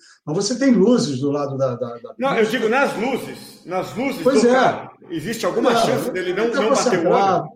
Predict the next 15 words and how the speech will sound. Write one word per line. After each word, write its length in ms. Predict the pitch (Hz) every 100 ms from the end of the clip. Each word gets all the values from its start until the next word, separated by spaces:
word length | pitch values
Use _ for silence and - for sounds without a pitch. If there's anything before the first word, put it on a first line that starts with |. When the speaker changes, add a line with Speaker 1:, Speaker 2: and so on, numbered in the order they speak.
| _ _ _ _ _ -
Speaker 1:
tá 100 | 285
concentrado, 680 | 269 - 220 165 170 135 120
né? 80 | 131
O 80 | 151
cara 220 | 175 180
ali 280 | 185 202 208
tá, 340 | 226 214 208 196 -
tá, 160 | 185 156 - _ _ _ _ _ _
tá, 260 | 135 147 139 - _
você 180 | - 156
vem 120 | 185
a 60 | 170
trezentos 500 | 180 147 165 175 -
por 240 | 170 147
hora, 400 | 156 196 214 214